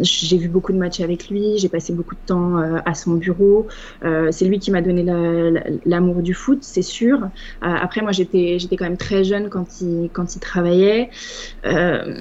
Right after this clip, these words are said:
c'est un milieu qui finalement lui a pas tellement convenu. Euh, il a écrit, euh, il a écrit assez rapidement, euh, un livre qui s'appelle La face cachée du, du foot business, où il dénonçait,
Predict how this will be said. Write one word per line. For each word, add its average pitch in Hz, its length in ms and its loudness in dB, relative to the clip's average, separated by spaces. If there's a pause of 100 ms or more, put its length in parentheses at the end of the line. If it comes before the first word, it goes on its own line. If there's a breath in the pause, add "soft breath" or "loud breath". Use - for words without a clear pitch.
(120)
c'est 202 180 0
un 202 80 2
milieu 208 240 4
qui 233 160 -2
finalement 208 360 0
lui 226 100 4
a 180 80 2
pas 202 120 -4
tellement 220 320 -2
convenu. 208 720 0
Euh, 175 520 0
il 185 140 2
a 175 60 4
écrit, 202 460 2
euh, 175 360 0
il 180 140 0
a - 20 2
écrit 170 220 -2
assez 202 160 -6
rapidement, 208 580 -2
euh, 190 40 4
un 180 240 2
livre 196 220 2
qui - 100 -20
s'appelle 180 260 2
La 170 100 4
face 170 180 -2
cachée 185 260 0
du, 175 340 -2
du 190 160 0
foot 190 220 0
business, 196 540 2
où 190 100 2
il 180 80 2
dénonçait, 190 600 2